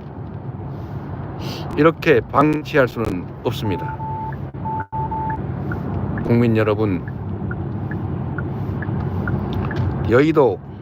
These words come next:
국회로 가주십시오. 저도 국회로 갑니다.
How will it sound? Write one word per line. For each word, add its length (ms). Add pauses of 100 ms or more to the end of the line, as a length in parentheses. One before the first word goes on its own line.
(1000)
국회로 580 (520)
가주십시오. 640 (1300)
저도 400 (920)
국회로 600
갑니다. 480